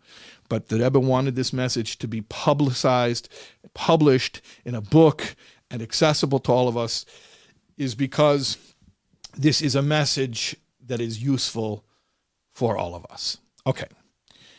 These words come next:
so let's look at the words. Yedua ma shekasi b'igeres hakedesh lebalatanya siman chav zayin,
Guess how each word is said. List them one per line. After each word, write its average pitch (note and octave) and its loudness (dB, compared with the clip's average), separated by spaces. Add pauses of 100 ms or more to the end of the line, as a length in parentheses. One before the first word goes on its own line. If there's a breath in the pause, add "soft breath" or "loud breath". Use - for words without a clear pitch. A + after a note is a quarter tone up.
(140 soft breath)
so - -4
let's - -2 (360 loud breath)
look C3 -2
at - -8
the A#2 -6
words. - -10 (1300 loud breath)
Yedua D#3 4
ma G#3 4
shekasi - 2
b'igeres C#3 2
hakedesh - 0
lebalatanya A#2+ 0
siman B2+ 0
chav A2 -4
zayin, A2+ 0